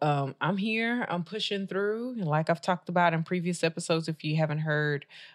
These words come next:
um, my episode on consistency, I have one of those, uh, episodes, and I will l-, uh, ri-, put that in the show notes so that you guys can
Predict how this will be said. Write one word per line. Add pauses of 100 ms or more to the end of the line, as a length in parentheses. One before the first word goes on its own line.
(120)
um,
my
episode
on
consistency, (300)
I
have
one
of
those, (520)
uh,
episodes,
and
I
will
l-,
uh, (420)
ri-, (400)
put
that
in
the
show
notes
so
that
you
guys
can